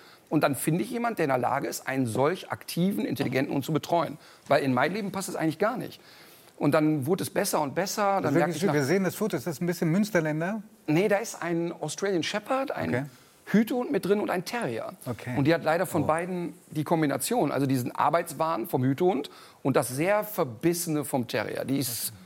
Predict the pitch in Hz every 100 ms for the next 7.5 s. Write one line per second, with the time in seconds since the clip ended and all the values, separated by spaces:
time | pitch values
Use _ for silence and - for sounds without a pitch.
0 | - - - - 175 196 196 160 156 -
1 | 208 202 135 104 - - 110 113 - -
2 | - - 156 - 175 135 - 220 196 -
3 | 143 131 - 139 127 139 147 220 208 -
4 | 175 190 - 147 143 131 - - 151 175
5 | - 147 - 147 123 120 147 175 - 139
6 | - 127 - - 165 185 - 156 113 104
7 | 107 117 160 -